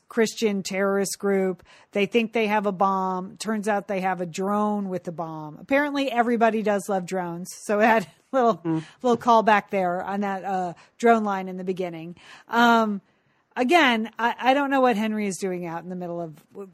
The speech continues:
Speaker 1: why are all the spies in Virginia, first of all? Who knew there were so many? <laughs> Like, there, <laughs>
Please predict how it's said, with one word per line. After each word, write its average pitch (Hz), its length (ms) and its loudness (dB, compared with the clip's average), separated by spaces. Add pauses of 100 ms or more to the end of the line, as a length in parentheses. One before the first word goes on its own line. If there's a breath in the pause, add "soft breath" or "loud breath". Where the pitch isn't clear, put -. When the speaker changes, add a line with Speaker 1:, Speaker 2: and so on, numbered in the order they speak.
Speaker 1:
why 262 360 4
are 370 80 4
all 294 140 6
the 240 100 -2
spies 202 340 0
in 190 100 -8
Virginia, 165 460 -10
first - 340 -12
of 160 100 -14
all? 139 120 -14
Who 277 140 -2
knew 339 160 -2
there 208 140 0
were 175 100 4
so - 200 -2
many? 156 460 -10
<laughs> - 40 -20
Like, 254 220 0
there, 330 160 4
<laughs> - 480 -4